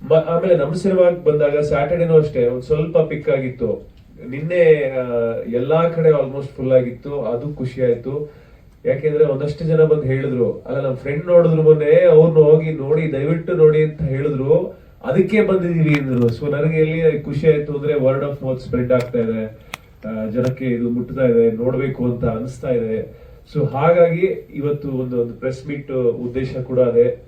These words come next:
ಆ, ಚೆನ್ನಾಗ್ ಆಗ್ತಾ ಇದೆ. So ನಿಮ್ಮೆಲ್ಲ ಸಪೋರ್ಟ್ ಇಂದ ಇನ್ನ ಚೆನ್ನಾಗಾಗತ್ತೆ ಅನ್ನೋದು ನಮ್ದ ಒಂದು ಆಸೆ, ಅಭಿಪ್ರಾಯ. So ದಯವಿಟ್ಟು ನೀವೆಲ್ಲ ಸಪೋರ್ಟ್ ಮಾಡಿ,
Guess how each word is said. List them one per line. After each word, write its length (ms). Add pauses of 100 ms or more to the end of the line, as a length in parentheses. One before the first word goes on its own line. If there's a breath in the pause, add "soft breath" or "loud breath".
(140)
ಆ, 140
ಚೆನ್ನಾಗ್ 360
ಆಗ್ತಾ 260
ಇದೆ. 280
So 340
ನಿಮ್ಮೆಲ್ಲ 760 (320 loud breath)
ಸಪೋರ್ಟ್ 400
ಇಂದ 140 (320)
ಇನ್ನ 360
ಚೆನ್ನಾಗಾಗತ್ತೆ 840
ಅನ್ನೋದು 320
ನಮ್ದ 220
ಒಂದು 600 (1500 loud breath)
ಆಸೆ, 400
ಅಭಿಪ್ರಾಯ. 480
So 360
ದಯವಿಟ್ಟು 360
ನೀವೆಲ್ಲ 340
ಸಪೋರ್ಟ್ 480
ಮಾಡಿ, 380